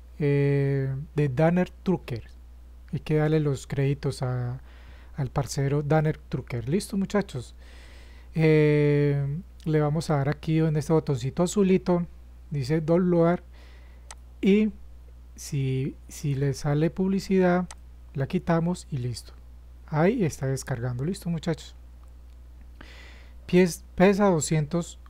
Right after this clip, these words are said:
ocho megabytes. Yo ya lo tengo, entonces lo voy a cancelar. Listo. Van al otro link que es del remolque. Es este. El remolque se llama Cama Plana Alu-, Alutrades.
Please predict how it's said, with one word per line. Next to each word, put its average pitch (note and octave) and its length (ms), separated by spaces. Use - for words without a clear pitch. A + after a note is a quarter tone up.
ocho D3+ 420
megabytes. B2 640
Yo E3 120
ya G3 140
lo F#3 120
tengo, G3 240
entonces D3 340
lo C3 100
voy B2+ 120
a B2+ 60
cancelar. A#2+ 460
Listo. F3+ 300
Van E3+ 440
al F#3+ 280
otro F#3+ 260
link F#3+ 360
que D3 160
es B2+ 100
del C#3+ 180
remolque. C#3+ 520
Es C#3+ 200
este. D3 380
El D3 100
remolque D3+ 380
se C#3+ 140
llama C3+ 260
Cama E3+ 320
Plana D#3 480
Alu-, D#3 260
Alutrades. D3+ 880